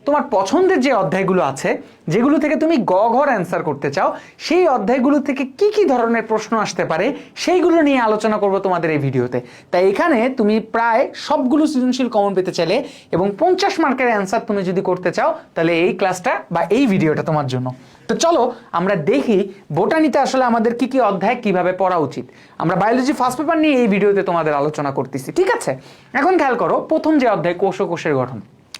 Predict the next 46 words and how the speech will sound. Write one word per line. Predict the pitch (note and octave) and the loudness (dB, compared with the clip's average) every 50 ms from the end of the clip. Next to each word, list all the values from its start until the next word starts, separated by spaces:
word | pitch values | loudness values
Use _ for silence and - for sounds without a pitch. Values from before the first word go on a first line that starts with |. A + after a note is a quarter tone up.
| _ _ | _ _
এখন | - F#3+ G3 C4+ B3+ G#3 E3+ E3+ E3+ - - - | -4 -2 0 2 2 0 0 -2 -6 -12 -6 -2
এই | G#3 A#3 D4+ D4+ | -2 0 0 2
অধ্যায়টা | D#4 C4 G#3 F#3+ A#3+ B3+ C4+ C#4 | 0 0 2 2 2 2 2 2
আমি | B3+ B3 | 2 0
একটা | A#3+ B3 C4 A3+ | 0 0 -2 -2
জিনিস | A3 A#3+ A#3+ A3 | 0 0 0 0
বলি, | G3 F#3+ F#3 F#3 - - - - - - - - - - - | 0 0 0 0 -2 -4 -10 -18 -20 -20 -20 -20 -20 -4 0
এই | - B3 C#4 | 0 2 2
অধ্যায়ে | C4+ B3 G#3 C4 D4 D#4 | 2 2 2 2 2 2
যে | A3+ B3 C4 | 2 2 2
জিনিসটা | A#3 G#3+ B3+ C4+ C4+ - - A#3+ | 2 2 2 0 0 0 -2 0
হয় | E3 F3+ G3 F3 D3 | 2 2 2 2 0
সেটা | C3+ - G#3+ G3 B3+ | 0 -2 -2 0 0
হচ্ছে | B3+ B3+ B3+ - G#3+ D#3+ C3+ - - - - - - _ - | 0 0 -2 -4 -4 -4 -4 -6 -12 -20 -20 -20 -20 _ -4
যে | D#3+ | -2
ম্যাক্সিমাম | F3 G#3+ - - - C4 C4 C4 B3 | -2 -2 0 0 0 2 2 2 2
স্টুডেন্ট | B3 - - C4 C4 B3 B3 | 0 0 0 0 0 2 0
আছে, | A#3+ A#3+ A#3+ B3 A#3 | -2 0 0 0 0
"ভাই, | A3 A3+ A#3 A3+ | 2 2 2 4
এই | G#3 G3+ G3+ | 4 4 4
অধ্যায়টা | G3 F3+ F3 E3+ F#3+ G3+ G#3+ | 2 2 0 0 0 0 0
আমার | G#3 F#3 F3+ F3+ F#3 F3+ | 0 0 0 0 -2 -2
খুব | - F#3 F3+ | -2 0 0
একটা | F3 F3 - | 0 0 -2
ভালো | E3 D3 C#3 D3+ D#3 | -4 -2 -2 0 0
প্রিপারেশন | D#3+ D#3+ D#3+ E3 D#3+ D#3 E3 E3 D3+ | 0 0 0 0 -2 -2 -2 -4 -4
নাই।" | C#3+ C#3 C#3+ E3+ F3+ - - - - - _ _ | -2 -4 -4 -6 -8 -12 -18 -20 -20 -20 _ _
তো | - D3+ | -2 -2
আবার | D3+ E3 F3+ | 0 0 2
অনেকে | F3 F3 F3 G3 F#3+ A3 | 0 0 0 0 -2 -2
আছে | G#3 G3+ - G#3 | -2 -2 -2 0
যে | G3+ | 2
এই | F#3+ F#3 F3+ | 2 4 2
অধ্যায়টা | E3+ E3 D#3+ F3+ F3+ F#3+ F#3 | 2 2 0 -2 -2 -2 -2
প্রথম | F3+ F3 - F3 F3+ | -2 -2 -2 0 -2
দিক | F3+ F#3 F3+ | -2 -2 -2
থেকে | - F#3 E3+ | -4 -6 -4
খালি | F3 F3 F3 F3+ | -2 -2 -4 -2
পড়তেই | F3+ G3+ G3 G3 - G3+ G3+ | -2 -4 -4 -2 -2 -4 -2
থাকো, | G3 G3 F3+ E3+ F#3 | -2 -2 -2 -2 0
তাই | F3 F3 E3 | -2 -2 -2
প্রিপারেশন | E3+ E3 D#3 F3 E3 E3 E3 F3+ | -4 -4 -2 -2 -2 -2 -2 -4
মোটামুটি | E3 D#3 D3 D3 D3 D3+ D3+ E3 | -4 -2 -2 -2 -4 -4 -4 -6
খুবই | C#3 C3+ C#3+ D3+ | -4 -2 -2 0
ভালো | D#3 D3+ C#3+ D#3 E3 D3+ | 0 0 0 0 0 0
হয়। | C#3 E3 C#4+ | 0 -2 -4